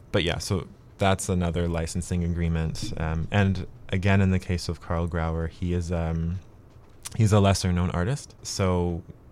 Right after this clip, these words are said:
I think that maybe that's another layer to using the imagery. But I think it comes down to the fact that he is making these new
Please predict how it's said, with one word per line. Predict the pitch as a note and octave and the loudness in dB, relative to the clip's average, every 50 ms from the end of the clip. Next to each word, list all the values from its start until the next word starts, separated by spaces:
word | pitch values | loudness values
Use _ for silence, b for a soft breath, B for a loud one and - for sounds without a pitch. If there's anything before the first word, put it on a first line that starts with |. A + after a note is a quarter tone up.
| - - | -10 -6
I | - F2+ | -4 -4
think | F2 - - F#2+ F2+ F2 - | -4 -2 -2 -2 -2 -2 -2
that | - F2+ E2 - - - | -4 -4 -4 -6 -6 -6
maybe | F#2 F2 D#2 F2+ E2+ | -4 -4 -2 -4 -4
that's | D#2+ E2+ E2 - - | -4 -6 -6 -6 -6
another | F2+ E2+ E2 E2+ F2 | -4 -4 -4 -4 -4
layer | E2+ E2 E2+ E2 E2+ F2 | -4 -4 -4 -4 -4 -6
to | F2+ - - F#2 F2 E2 E2 - | -6 -6 -8 -6 -6 -6 -6 -4
using | F#2+ F#2 F2+ E2+ F2+ F2 F2 E2+ | -4 -2 -2 -2 -2 -2 -2 -2
the | E2 F2 | -2 -2
imagery. | D#2+ F2+ F#2+ G2+ G2+ G2+ G#2+ G#2+ A2 A#2 A2+ B B B B B B B B B | -2 -2 -2 -2 -2 -4 -4 -4 -4 -4 -6 B B B B B B B B B
But | - F#2 E2+ F#2 F2 | -6 -2 0 0 0
I | E2+ F2 | 0 0
think | - - G#2 | -2 -2 -2
it | F#2+ F#2 | -4 -4
comes | - G2+ F#2 E2+ - | -2 -2 -2 -2 0
down | E2+ E2+ E2+ | 0 -2 -2
to | - - F2+ | -2 -4 -6
the | D#2+ D#2+ D#2 | -6 -8 -6
fact | - E2 E2 D#2+ - | -6 -6 -6 -4 -4
that | F2+ D#2+ | -6 -6
he | - F2 D#2+ | -4 -4 -4
is | E2 D#2+ D#2 | -4 -2 -2
making | E2+ E2+ E2+ E2+ - G2 F2+ E2+ | 0 0 0 0 -2 -2 -4 -2
these | D#2+ E2 D#2+ D#2 | -2 -4 -4 -2
new | F2 E2+ E2 E2 E2 D#2+ E2 D#2+ | -2 -2 0 0 0 -2 -2 -4